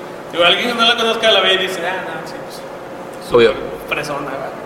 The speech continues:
Speaker 1: Anda con este vato para hacer enojar a sus papás".
Speaker 2: Obviamente.
Speaker 1: <laughs> Este, y, y pues ya, fue una buena cena y todo.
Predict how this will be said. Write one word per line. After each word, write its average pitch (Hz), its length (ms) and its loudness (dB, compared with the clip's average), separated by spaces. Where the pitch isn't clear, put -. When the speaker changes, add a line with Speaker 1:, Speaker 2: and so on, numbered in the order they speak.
Speaker 1:
Anda 175 240 2
con 185 160 -2
este 180 160 0
vato 175 280 4
para 165 140 2
hacer 160 140 -4
enojar 160 300 0
a - 20 -6
sus 160 140 -6
papás". - 440 -6
Speaker 2:
Obviamente. 120 440 6
Speaker 1:
<laughs> - 100 0
Este, - 640 4
y, 190 140 4
y 202 340 4
pues 196 120 0
ya, - 600 2
fue 240 100 0
una 247 460 4
buena 226 200 2
cena 190 280 -2
y 185 60 -2
todo. 180 260 4